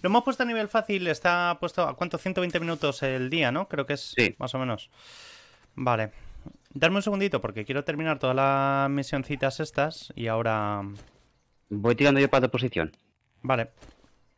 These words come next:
Speaker 2: Me, me estoy tirando también para la mía porque estamos a dos kilómetros y medio.
Speaker 1: Vale, recogemos el saco, ya está. Vale. A reunir madera.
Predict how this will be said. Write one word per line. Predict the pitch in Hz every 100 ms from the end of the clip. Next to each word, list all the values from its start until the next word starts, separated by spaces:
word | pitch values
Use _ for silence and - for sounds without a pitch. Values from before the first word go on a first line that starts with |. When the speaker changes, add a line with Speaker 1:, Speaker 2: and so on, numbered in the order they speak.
| _ _ _ _ _ - _ _ _ _
Speaker 2:
Me, | 104 110 107 - -
me | 104
estoy | 120
tirando | 127 117 117 107
también | 113 113
para | 107 107
la |
mía | 113 117
porque | - 101
estamos | - 98
a | 101
dos | 101
kilómetros | 101 98 98
y | 98
medio. | 107 110 127 - - - _ _ _ _ _ _ _ -
Speaker 1:
Vale, | 113 117 147 180 - -
recogemos | 117 113 113 - 113 107
el |
saco, | 101 151 156 156
ya | 113
está. | - 101 - - _ -
Vale. | 117 - _ _ _ _ _ _ _
A | 131
reunir | 131 135 151 139 127
madera. | 117 104 101